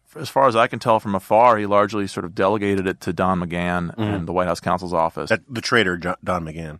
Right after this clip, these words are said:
Speaker 1: Traitor Don McGahn.
Speaker 2: When <laughs> they, remember they were attacking Don McGahn?
Speaker 1: Oh, yeah, yeah. Well, in the long run, we're all traitors, I guess, with this, with this president.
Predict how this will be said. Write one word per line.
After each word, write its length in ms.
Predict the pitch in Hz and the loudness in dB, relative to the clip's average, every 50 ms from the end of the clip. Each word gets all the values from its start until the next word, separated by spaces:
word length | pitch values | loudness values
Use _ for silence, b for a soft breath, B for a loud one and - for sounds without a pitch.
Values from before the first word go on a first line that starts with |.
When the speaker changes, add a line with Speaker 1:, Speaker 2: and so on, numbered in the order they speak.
| - _ _ | -20 _ _
Speaker 1:
Traitor 240 | - - 90 87 - | -10 -8 -8 -8 -6
Don 180 | 85 80 78 78 | -8 -10 -10 -10
McGahn. 340 | 85 - 80 80 80 80 | -12 -12 -14 -14 -14 -4
Speaker 2:
When 200 | - 123 117 120 - | -2 0 0 0 0
<laughs> 160 | 139 127 - | -2 -4 0
they, 360 | - 160 123 147 135 127 135 | 0 0 0 0 0 0 -2
remember 340 | 131 120 113 120 120 117 131 | -2 -4 -2 -2 0 0 2
they 100 | 120 123 | 4 4
were 80 | 117 110 | 4 4
attacking 440 | 104 - 113 110 110 - 120 110 | 4 2 -2 -4 -4 -4 -6 -4
Don 200 | 101 104 101 104 | -2 0 0 0
McGahn? 260 | 104 98 98 104 104 107 | -2 -2 -4 -2 4 6
Speaker 1:
Oh, 200 | 180 180 175 160 | 8 8 8 8
yeah, 380 | 143 135 147 156 143 127 113 110 | 6 4 4 6 6 6 4 4
yeah. 220 | 120 117 113 107 | 4 4 4 6
Well, 480 | 107 107 107 104 104 104 101 101 104 101 - | 6 4 4 6 6 6 6 4 2 -2 -4
in 100 | 160 120 | -4 -2
the 100 | 113 107 | 0 2
long 260 | 104 104 104 104 107 104 | 4 4 4 4 4 2
run, 180 | 95 95 92 | 0 0 0
we're 80 | 90 90 | 2 2
all 100 | 90 92 | 0 0
traitors, 380 | - - 87 82 82 82 80 80 | 0 0 -2 -2 -2 -4 -4 -4
I 80 | 78 | -4
guess, 220 | 80 85 82 80 - | -4 -4 -6 -6 -8
with 80 | - - | -10 -10
this, 180 | - - - b b b b b _ | -12 -12 -12 b b b b b _
with 80 | - - | -8 -8
this 120 | - 85 - | -8 -8 -6
president. 500 | - - 85 85 - 85 80 80 76 | -4 -2 -2 -2 -4 -6 -6 -8 -8